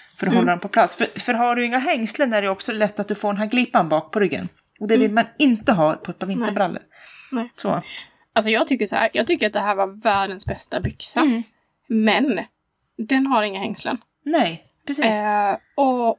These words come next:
Speaker 2: och det är så himla onödigt att göra världens bästa byxa utan hängslen.
Speaker 1: <laughs> Ja.
Speaker 2: Eh, så jag funderar på om jag kan sy fast ett par <laughs> hängslen från, eh, någon gammal bralla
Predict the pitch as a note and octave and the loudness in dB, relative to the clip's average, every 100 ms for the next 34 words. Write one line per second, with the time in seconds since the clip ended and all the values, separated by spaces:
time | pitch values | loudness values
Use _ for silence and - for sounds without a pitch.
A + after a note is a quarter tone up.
0 | _ B3 A#3 A#3 A3+ A3 G#3+ A3 G#3+ A3+ | _ 0 0 0 -2 -2 -2 0 0 0
1 | A3 A3 A#3 A3 G3 G#3 G3 G3 G#3+ - | 0 -2 -2 0 0 2 0 -2 -8 -4
2 | A3+ - A3+ A3 - D#5+ - A#3+ - G#3+ | -4 -2 -2 -2 -4 -6 -6 -8 -4 -4
3 | F#3+ A3 - B3+ A#3 - - - - - | -2 -4 -2 -4 -4 -10 -20 -8 -4 2
4 | G3+ - B3+ G3+ G#3 G3 C#4+ A3+ A#3+ E4 | 0 0 -4 -2 -2 -4 -4 -2 0 0
5 | D4 B3 A#3 A#3 G#3+ G#3+ G#3 G#3 G#3 A3+ | 0 0 -2 -2 -2 -2 -6 -6 -6 -6
6 | - - C4+ D#4 D4+ C4+ - - - E4 | -8 -4 0 2 2 0 -2 -14 0 0
7 | C4 - G#3+ A3+ A#3+ B3 C4+ A#3 - - | 0 -6 -4 0 2 4 2 0 -2 2
8 | B3 B3+ - - - A3 G#3 G#3+ G3+ G#3+ | 2 0 -6 -8 0 2 2 -2 -2 -2
9 | - F#3+ G#3 A3 G#3 A#3+ B3+ A#3+ G3+ - | -2 -4 0 0 0 0 0 0 0 -2